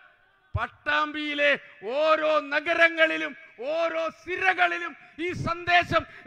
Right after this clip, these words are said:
എത്തണം. എത്തണമെങ്കിൽ ഉറക്കെ, ഉറക്കെ, ഉറക്കെ നാം ഉറക്കെ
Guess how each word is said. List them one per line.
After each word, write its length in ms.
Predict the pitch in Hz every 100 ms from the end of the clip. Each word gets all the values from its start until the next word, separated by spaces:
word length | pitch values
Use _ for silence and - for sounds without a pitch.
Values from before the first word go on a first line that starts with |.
| 339
എത്തണം. 360 | - 349 330 277 - 262
എത്തണമെങ്കിൽ 600 | 330 339 339 330 330 330 - - 254 330
ഉറക്കെ, 500 | 359 359 - 359 320 - - 311
ഉറക്കെ, 500 | 381 381 381 - 349 311 - -
ഉറക്കെ 520 | 339 392 392 - 381 349 - - 311
നാം 120 | 349 339
ഉറക്കെ 420 | 339 381 392 370